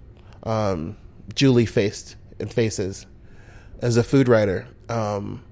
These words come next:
but I thought this project was gonna be a neatly wrapped, I was gonna get all the answers in a year.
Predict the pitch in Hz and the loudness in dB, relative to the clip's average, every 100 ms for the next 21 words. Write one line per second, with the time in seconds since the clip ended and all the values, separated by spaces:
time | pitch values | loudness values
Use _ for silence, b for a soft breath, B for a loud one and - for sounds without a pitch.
0 | - - 135 120 - - b b b b | -20 0 4 4 2 -6 b b b b
1 | b b b - - - - - - - | b b b -20 -20 -20 -20 -20 -8 2
2 | 151 160 160 143 - 107 135 - - 139 | 4 6 6 6 4 2 2 0 -2 2
3 | 139 135 131 131 127 117 120 113 107 120 | 4 4 2 0 2 2 2 2 2 0
4 | 85 123 113 101 78 - - - - - | 0 2 2 2 0 -6 -16 -16 -20 -20
5 | - b b b b 139 131 131 135 135 | -20 b b b b 2 6 8 8 6
6 | 139 139 135 127 131 110 104 107 | 4 4 2 2 2 2 0 -2